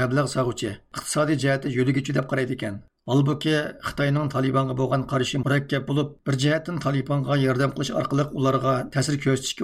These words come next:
urinsa, yana bir jihatdan ularning diniy aqidasidan ansiraydi ekan va ularning atalmish Uyg'ur bilginchilariga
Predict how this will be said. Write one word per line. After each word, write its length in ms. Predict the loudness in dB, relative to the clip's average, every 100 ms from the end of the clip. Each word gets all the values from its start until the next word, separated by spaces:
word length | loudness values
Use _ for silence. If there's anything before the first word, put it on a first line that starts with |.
| 0
urinsa, 360 | 2 2 2 0 0 -8 _
yana 160 | 0 2
bir 80 | 2 2
jihatdan 460 | 2 0 0 0 0
ularning 400 | 2 2 2 0 0
diniy 240 | 0 2 0
aqidasidan 480 | 0 0 0 0 0 2
ansiraydi 340 | 2 2 0
ekan 220 | -2 -4 -6 -4
va 80 | -2 0 0
ularning 400 | 0 2 2 0 -2 -6
atalmish 360 | 2 4 4 2
Uyg'ur 240 | 0 2 2
bilginchilariga 520 | 2 0 2 0 2